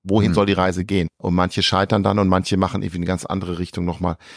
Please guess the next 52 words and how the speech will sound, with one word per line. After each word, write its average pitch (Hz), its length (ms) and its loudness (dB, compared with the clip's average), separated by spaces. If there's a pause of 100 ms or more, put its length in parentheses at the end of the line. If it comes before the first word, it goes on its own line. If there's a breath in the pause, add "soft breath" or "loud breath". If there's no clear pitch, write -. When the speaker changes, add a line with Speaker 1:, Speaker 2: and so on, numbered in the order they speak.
(160 loud breath)
Speaker 2:
Du, 107 180 4
ich, 85 160 2
Speaker 1:
Ähm. - 80 2
Speaker 2:
ich - 80 -8
sag 92 200 0
hier 87 140 2
zum 90 140 0
Beispiel 85 180 -2
Tom 87 240 2
und 85 160 2
Bill 90 260 4
Kaulitz, 95 540 0
die 92 120 2
haben 95 140 2
sich 90 160 -4
neu 92 220 4
erfunden, 98 420 2
so 95 380 2
sind 87 160 2
erfolgreiche 85 540 -2
Podcaster, - 500 -2
machen 104 280 -2
auch 78 100 4
noch 92 120 2
Musik, 87 400 2
also 87 260 2
no 85 180 4
offense, 90 460 0
aber 87 140 2
die 85 60 -2
sind 85 140 0
natürlich 87 300 0
nicht 92 120 0
mehr 87 100 2
die, 80 120 -2
die 82 120 0
Teenie-Stars 92 640 2
von 85 180 2
Tokyo 87 360 0
Hotel, 87 320 0
die 82 120 2
haben 82 120 2
Speaker 1:
Ja, 104 60 4
Speaker 2:
sich 104 80 4
Speaker 1:
ja, 104 40 4
Speaker 2:
irgendwie 120 200 2
Speaker 1:
genau. 139 120 4
Speaker 2:
neu 151 60 4
erfunden, 147 380 0
ne? - 160 0
Und 92 160 0
Speaker 1:
Ja. 87 180 0